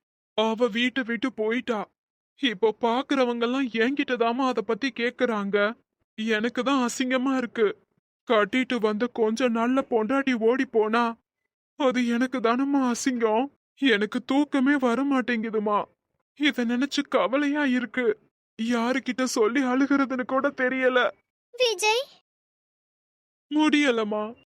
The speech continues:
Speaker 1: என்னால நார்மலா இருக்க முடியல. அவளை நான் உண்மையாதாம்மா லவ் பண்ணேன். எனக்கு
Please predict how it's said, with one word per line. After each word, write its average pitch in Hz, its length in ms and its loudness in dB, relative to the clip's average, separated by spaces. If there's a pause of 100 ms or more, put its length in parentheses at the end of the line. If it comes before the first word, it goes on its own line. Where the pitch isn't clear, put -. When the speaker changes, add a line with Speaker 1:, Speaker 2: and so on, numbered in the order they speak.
(200)
Speaker 1:
என்னால 240 500 2
நார்மலா 247 640 0
இருக்க 254 300 0
முடியல. 233 400 0 (560)
அவளை 240 300 2
நான் 240 240 0
உண்மையாதாம்மா 254 680 2
லவ் 233 240 2
பண்ணேன். 214 480 -2 (540)
எனக்கு 254 420 2